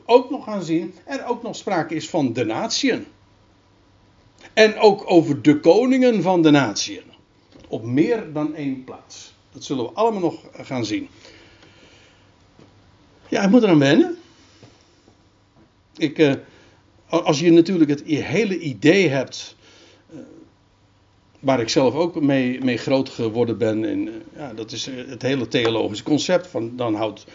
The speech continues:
ooit houdt, eh, dan, u weet het, hè, dan, eh, wat is, eh, het toekomstig plaatje, dan krijg je op een gegeven moment een eindtijd en dan, eh, dat is het einde der tijden.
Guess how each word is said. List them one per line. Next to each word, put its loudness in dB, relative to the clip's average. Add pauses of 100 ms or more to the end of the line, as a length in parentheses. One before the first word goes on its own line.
(260)
ooit 0
houdt, -2
eh, -14 (720)
dan, -10 (240)
u -8
weet -10
het, -16
hè, -4 (380)
dan, -2
eh, -6 (1300)
wat 0
is, -4
eh, -8
het -8
toekomstig -2
plaatje, 2 (220)
dan -8
krijg 2
je -8
op -8
een -8
gegeven 0
moment -4
een -10
eindtijd 2
en -4
dan, -2
eh, -10 (260)
dat -6
is -6
het -14
einde -4
der -2
tijden. 2